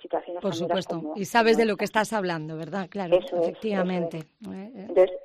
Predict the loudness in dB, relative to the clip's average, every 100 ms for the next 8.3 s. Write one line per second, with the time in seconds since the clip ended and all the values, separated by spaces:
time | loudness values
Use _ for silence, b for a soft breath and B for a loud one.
0 | _ 4 4 4 4 4 2 0 4 4
1 | 2 2 2 4 2 0 -2 -6 -4 -2
2 | 0 4 6 4 2 -2 0 -2 0 -4
3 | -2 -2 -2 -4 -6 -6 -8 -6 -8 -6
4 | -8 -8 -4 -2 -2 -4 -6 -2 -2 -2
5 | 2 4 4 2 b b _ -10 -10 -10
6 | -18 -14 -10 -10 -12 4 4 6 4 4
7 | 4 -2 _ -10 -10 -10 -8 -4 -4 0
8 | 2 2